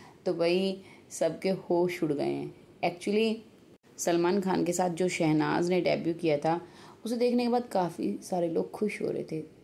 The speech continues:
शहनाज को ट्रोल करने का मौका मिल गया था कि वो पाँच दस मिनट का रोल है, दो तीन मिनट का कह रहे थे। हाँ, दो चार डायलॉग बोले हैं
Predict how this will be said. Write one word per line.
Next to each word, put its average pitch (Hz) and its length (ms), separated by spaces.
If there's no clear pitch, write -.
शहनाज 180 420
को 202 100
ट्रोल 185 360
करने 180 260
का 180 120
मौका 170 380
मिल 180 180
गया 165 180
था 165 320
कि 190 200
वो 180 520
पाँच 160 280
दस 165 260
मिनट 156 220
का 165 140
रोल 151 300
है, 170 220
दो 220 120
तीन 220 180
मिनट 165 240
का 147 100
कह 135 180
रहे 131 180
थे। 143 160
हाँ, 151 380
दो 160 140
चार 156 320
डायलॉग 147 420
बोले 156 280
हैं 165 320